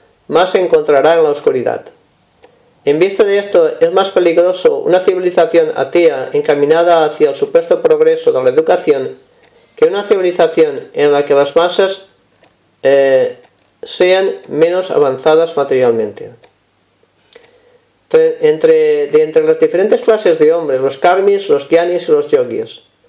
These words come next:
Los karmis son aquellos que se dedican a actividades para satisfacer sus sentidos.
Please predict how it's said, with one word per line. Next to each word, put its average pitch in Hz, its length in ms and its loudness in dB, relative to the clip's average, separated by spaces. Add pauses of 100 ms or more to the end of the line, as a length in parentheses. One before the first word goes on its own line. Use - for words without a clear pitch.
(360)
Los 151 140 -2
karmis 214 320 2
son 190 140 0
aquellos 185 500 0
que 160 140 0
se 160 100 2
dedican 170 360 2
a 170 40 4
actividades 160 440 0
para 156 200 2
satisfacer 151 640 0
sus 160 180 -2
sentidos. - 640 -4